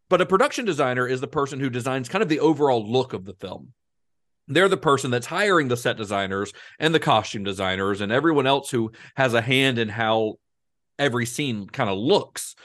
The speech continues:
They work very closely with the, the, with the cinematographer, uh, but they kind of have the final say on the look of the film. So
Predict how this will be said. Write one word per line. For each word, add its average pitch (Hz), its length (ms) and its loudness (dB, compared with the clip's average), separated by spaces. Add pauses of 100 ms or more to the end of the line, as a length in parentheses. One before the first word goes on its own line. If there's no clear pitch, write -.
(180)
They 135 100 2
work 131 220 2
very 151 240 4
closely 135 380 0
with 110 180 -4
the, 107 240 -6
the, 104 220 -8
with 107 200 -4
the 98 60 -8
cinematographer, 156 1080 0 (340)
uh, 113 160 0
but 135 100 0
they 175 120 4
kind 185 140 0
of 165 60 0
have 147 160 2
the 127 60 -2
final 120 400 -4
say 131 340 0
on 107 120 -2
the 95 60 -8
look 117 380 -4
of 95 120 -6
the 101 100 -4
film. 117 400 -2
So 113 320 2